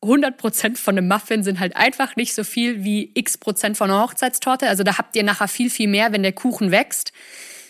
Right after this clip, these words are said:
Das ist, glaub ich, ähm, wichtig. Aber ich glaub, das hab ich jetzt, äh, zur Genüge beleuchtet. Dann der zweite Tipp ist das Thema Verpackung. Das ist natürlich vielleicht für, für ein Softwareunternehmen, ähm,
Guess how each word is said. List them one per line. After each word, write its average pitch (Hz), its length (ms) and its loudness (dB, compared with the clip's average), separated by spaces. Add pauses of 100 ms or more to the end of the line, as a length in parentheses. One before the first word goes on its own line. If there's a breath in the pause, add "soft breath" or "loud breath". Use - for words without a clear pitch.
(120)
Das 233 160 2
ist, - 140 0
glaub 226 200 2
ich, 220 200 -4
ähm, 220 280 2
wichtig. 285 540 0 (600)
Aber 196 180 2
ich 185 80 -2
glaub, 185 140 -4
das 185 120 -4
hab 185 80 -2
ich 180 80 -4
jetzt, - 220 -4
äh, 190 100 -6
zur 202 180 -2
Genüge 196 300 2
beleuchtet. 196 480 0 (320 loud breath)
Dann 208 160 4
der 208 100 2
zweite 311 380 2
Tipp 285 260 -2
ist 247 160 -2
das 214 100 -2
Thema 247 260 2
Verpackung. - 600 -6
Das 220 200 -2
ist 262 80 0
natürlich 269 400 0
vielleicht 233 320 2
für, 202 240 -2
für - 80 -4
ein 202 80 0
Softwareunternehmen, 220 880 -2
ähm, 190 320 -2